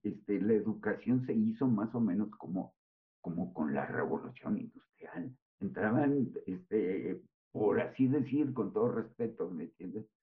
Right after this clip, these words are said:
Este, alumnos brutos y ya salían educados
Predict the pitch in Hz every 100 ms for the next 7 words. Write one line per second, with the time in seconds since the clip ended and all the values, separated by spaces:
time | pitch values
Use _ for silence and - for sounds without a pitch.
0 | _ _ _ 98 - 104 98 92 104 104
1 | 123 113 120 90 113 123 123 160 - -
2 | 104 104 110 98 98 107 107 - - -
3 | - - - 143 131